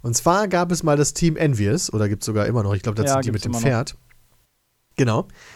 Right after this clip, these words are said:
Speaker 1: Das damals den Spieler Kiyoshima
Speaker 2: Bitte.
Speaker 1: gekickt hat.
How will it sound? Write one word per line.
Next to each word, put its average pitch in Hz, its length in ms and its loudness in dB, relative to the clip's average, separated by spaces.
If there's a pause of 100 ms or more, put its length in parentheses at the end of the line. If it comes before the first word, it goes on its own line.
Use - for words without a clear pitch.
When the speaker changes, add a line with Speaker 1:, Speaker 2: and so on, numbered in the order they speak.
(200)
Speaker 1:
Das 127 220 0
damals 190 480 0
den 156 240 0
Spieler 180 500 0
Kiyoshima 117 800 0 (200)
Speaker 2:
Bitte. 113 160 -2
Speaker 1:
gekickt 117 320 2
hat. - 260 -4